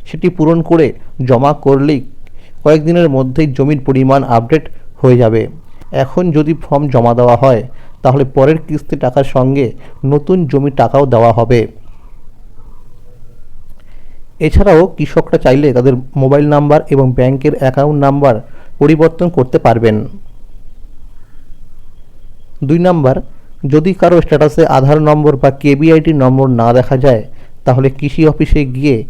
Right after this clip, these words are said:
আধার যুক্ত করার ফর্ম পূরণ করে জমা দিতে হবে। ফর্ম জমা দেওয়ার পর কয়েকদিনের মধ্যেই তথ্য আপডেট হয়ে যাবে। এছাড়াও যদি কোনো কৃষকের স্ট্যাটাসে ডিলিট ফার্মা দেখা যায়,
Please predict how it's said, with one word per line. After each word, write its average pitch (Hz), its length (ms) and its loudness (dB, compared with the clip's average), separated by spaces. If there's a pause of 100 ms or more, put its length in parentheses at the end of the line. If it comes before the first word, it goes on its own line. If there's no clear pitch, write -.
(400)
আধার 139 240 2 (120)
যুক্ত - 240 -6 (100)
করার 135 280 4
ফর্ম 139 260 4
পূরণ 135 260 0
করে 143 260 2
জমা 123 200 2
দিতে 120 280 -2
হবে। 117 220 2 (500)
ফর্ম 156 220 0 (120)
জমা 143 260 2
দেওয়ার 151 280 4
পর 131 140 4 (480)
কয়েকদিনের 160 520 2
মধ্যেই 139 420 0
তথ্য 127 200 0 (220)
আপডেট 131 320 0 (400)
হয়ে 131 200 4
যাবে। 113 220 2 (520)
এছাড়াও 165 300 4 (360)
যদি 156 180 2 (100)
কোনো 190 220 0
কৃষকের 170 460 0
স্ট্যাটাসে 143 440 -2 (580)
ডিলিট 156 280 0
ফার্মা 147 240 2 (100)
দেখা 127 240 2
যায়, 117 140 2